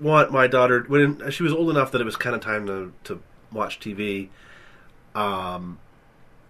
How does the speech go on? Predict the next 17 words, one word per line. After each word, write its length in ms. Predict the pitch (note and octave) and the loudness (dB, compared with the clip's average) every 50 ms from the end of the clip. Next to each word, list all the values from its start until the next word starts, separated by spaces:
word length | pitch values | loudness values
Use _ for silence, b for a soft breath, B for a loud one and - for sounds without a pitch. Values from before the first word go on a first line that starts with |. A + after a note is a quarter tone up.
| - - - - - - _ - - - - - b b b b b b | -20 -20 -20 -20 -20 -20 _ -20 -20 -20 -20 -20 b b b b b b
I 100 | - D#3+ | -4 -2
guess, 380 | D#3+ G3 A#3 A#3 - - - - - - | 0 0 0 0 0 -4 -12 -14 -14 -8
like 220 | D3 D3+ C#3+ C#3 | -2 0 0 2
a 60 | C3+ | 4
lot 220 | C3 C3+ C3+ D3 D#3 | 4 6 6 6 4
of 80 | D3+ | 2
things 240 | D#3 C#3 B2 A#2 A2 | 0 -2 -2 -2 -2
in 120 | A#2 A2 A2 | -6 -4 -2
parenting, 420 | A#2+ A#2+ A#2+ A#2 A2+ A#2 G#2+ G#2+ | 0 0 0 0 -2 -2 -2 -2
I 60 | G#2+ | -2
kind 200 | G#2 - B2 A#2+ | -2 -2 -2 -2
of 80 | A#2 A2+ | 0 -2
envisioned 580 | G#2+ G2+ F#2+ F#2 G#2+ A#2+ B2+ B2+ C3+ A#2 A2 G#2+ | -4 -6 -6 -4 -4 -4 -2 -2 -4 -4 -2 -2
it 180 | G#2 G2+ - - - - - _ - - - - - - - - - - - - - - - | -2 -2 -4 -12 -20 -20 -20 _ -20 -20 -20 -20 -20 -20 -20 -20 -20 -20 -20 -20 -20 -16 -10
being 360 | - C3 C#3 B2+ A2+ A2 A2 | -8 -6 -4 -2 -2 -2 -2
the 120 | G#2 G#2+ G#2 | -2 -2 0
way 540 | G#2+ G#2+ G#2+ G#2 G2+ G#2 G#2+ G#2 G#2 G#2 | 2 2 2 4 2 2 0 -2 -8 -12